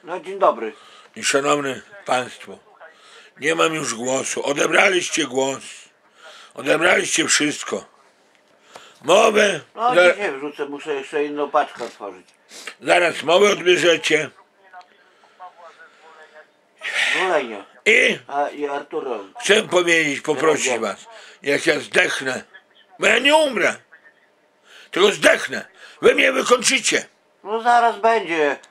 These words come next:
Speaker 1: Ja muszę bezprzewodowy... Ten
Speaker 2: Wykończycie
Speaker 1: pędzak
Speaker 2: mnie.
Speaker 1: naładować. Bo tamtym
Speaker 2: Wykończycie mnie,
Speaker 1: Znaczy,
Speaker 2: położycie.
Speaker 1: ja mam inny taki komputerowy.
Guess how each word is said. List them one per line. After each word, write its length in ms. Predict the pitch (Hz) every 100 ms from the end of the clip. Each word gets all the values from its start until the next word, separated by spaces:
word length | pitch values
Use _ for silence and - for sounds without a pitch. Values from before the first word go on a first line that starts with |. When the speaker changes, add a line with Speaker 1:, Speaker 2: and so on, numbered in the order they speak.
| -
Speaker 1:
Ja 240 | 160 165
muszę 320 | 156 151 180 135
bezprzewodowy... 960 | 151 - - 165 151 147 151 143 131 - - - - -
Ten 140 | 127
Speaker 2:
Wykończycie 680 | 220 214 220 190 214 226 -
Speaker 1:
pędzak 140 | - 160
Speaker 2:
mnie. 260 | 214 - - - _
Speaker 1:
naładować. 600 | 117 113 104 101 98 95 _ _ _ _ _ _ _ _
Bo 120 | 123
tamtym 440 | 147 143 127 143 127 - - _ - - - - - _ - - - -
Speaker 2:
Wykończycie 720 | 151 - 156 160 226 208 208
mnie, 200 | 214 208
Speaker 1:
Znaczy, 160 | 170 - - _
Speaker 2:
położycie. 580 | - 160 180 185 202 190
Speaker 1:
ja 140 | 240 220
mam 400 | 196 196 190 170
inny 300 | 196 190 185
taki 420 | 180 170 175 151 - 147 - -
komputerowy. 760 | 180 185 180 180 156 123 104